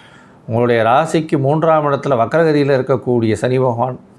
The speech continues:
முயற்சிகள்ல கொஞ்சம் ஜாகிரதையா இருங்க. தொழில்ல அபிவிருத்தி அதிகமாகவே இருக்கும். நீங்கள் வணங்க வேண்டிய தெய்வம் அருகில் இருக்கக்கூடிய லக்ஷ்மி நரசிம்மரை போய் வணங்கிட்டு வாங்க. நல்ல ஒரு ஏற்றம் கிடைக்கும்.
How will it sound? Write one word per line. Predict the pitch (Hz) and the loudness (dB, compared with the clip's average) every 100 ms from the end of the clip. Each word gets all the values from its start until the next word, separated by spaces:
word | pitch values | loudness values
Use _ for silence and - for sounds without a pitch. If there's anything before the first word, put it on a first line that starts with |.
| - 107 | -10 -2
முயற்சிகள்ல | 139 147 165 151 143 | 0 0 -2 0 0
கொஞ்சம் | 135 127 110 120 | 0 -2 0 0
ஜாகிரதையா | 131 120 123 | 0 0 0
இருங்க. | 113 120 123 | 0 -2 -4
தொழில்ல | 123 143 156 | -2 0 2
அபிவிருத்தி | 156 113 139 143 123 127 | 2 0 2 2 2 0
அதிகமாகவே | 107 127 123 120 110 120 | 0 0 0 0 0 0
இருக்கும். | 110 101 110 95 | 0 -2 -6 -8
நீங்கள் | 104 135 143 156 | -4 -2 0 0
வணங்க | 120 117 135 127 | 0 -2 -2 0
வேண்டிய | 131 147 139 127 | 0 0 0 0
தெய்வம் | 123 123 131 | 2 0 -2
அருகில் | 107 127 143 135 | -2 0 0 -2
இருக்கக்கூடிய | 120 127 - 113 113 123 - - - - - - - - - | -2 -6 -2 -2 -2 -4 -8 -20 -20 -20 -20 -20 -20 -20 -6
லக்ஷ்மி | 110 - 170 170 | -6 -2 2 2
நரசிம்மரை | 139 147 143 131 117 | 0 -2 -2 -2 0
போய் | 135 | 0
வணங்கிட்டு | 135 123 123 117 | 0 0 -2 -2
வாங்க. | 113 110 101 | -2 -2 -2
நல்ல | 107 117 | 0 0
ஒரு | 131 113 | 0 0
ஏற்றம் | 117 123 113 | -2 -2 -4
கிடைக்கும். | 117 143 143 147 | -2 -4 -4 -8